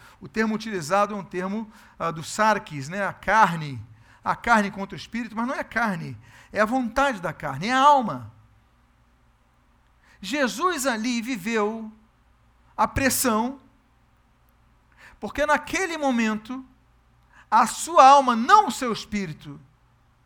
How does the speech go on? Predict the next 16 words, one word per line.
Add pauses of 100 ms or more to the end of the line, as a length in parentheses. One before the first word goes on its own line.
(280)
mas
a
sua
alma
queria (760)
desistir. (1700)
Tanto
é
que
ele
fala, (520)
"Se
possível, (1300)
afasta
de
mim